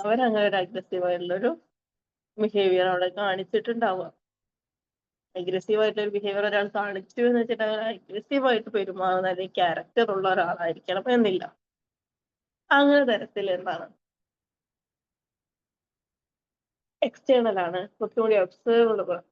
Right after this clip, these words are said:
ഒബ്സർവബിൾ ആണ്. അതായത് ആളുകൾക്ക് പെട്ടെന്ന് നോട്ടീസ് ചെയ്യാൻ പറ്റും. ക്യാരക്ടറിനേക്കാളും നമ്മുടെ ബിഹേവിയർ ആണ് എപ്പോഴും നോട്ടീസ് ചെയ്യപ്പെടുക അല്ലെ? Influenced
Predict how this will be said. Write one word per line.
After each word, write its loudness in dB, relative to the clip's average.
ഒബ്സർവബിൾ 2
ആണ്. -6
അതായത് 2
ആളുകൾക്ക് 2
പെട്ടെന്ന് 0
നോട്ടീസ് -4
ചെയ്യാൻ -4
പറ്റും. -16
ക്യാരക്ടറിനേക്കാളും 4
നമ്മുടെ 2
ബിഹേവിയർ 0
ആണ് -4
എപ്പോഴും -2
നോട്ടീസ് -8
ചെയ്യപ്പെടുക -8
അല്ലെ? 2
Influenced 4